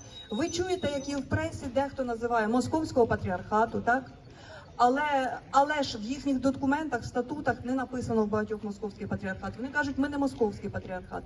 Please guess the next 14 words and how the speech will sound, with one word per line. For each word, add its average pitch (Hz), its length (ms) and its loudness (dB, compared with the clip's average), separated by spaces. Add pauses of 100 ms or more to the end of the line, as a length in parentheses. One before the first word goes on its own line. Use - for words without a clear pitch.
Чому? 294 340 2 (580)
Тому 302 260 2
що 277 180 4
релігійний 269 760 0 (120)
центр 214 420 4 (100)
цієї 196 380 -2
церкви 277 540 -2
знаходиться 269 680 -4 (460)
в - 40 0
Росії. 240 400 2 (520)
Доки 359 320 4
не 359 100 2
було 330 280 0
відкритої 277 540 2